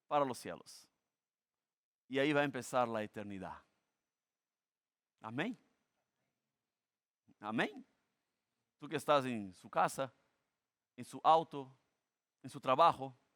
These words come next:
Amém? E que vai passar com os infieles? Ele que está morto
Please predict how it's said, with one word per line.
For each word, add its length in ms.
Amém? 360
E 80
que 80
vai 100
passar 280
com 140
os 120
infieles? 720
Ele 200
que 100
está 560
morto 640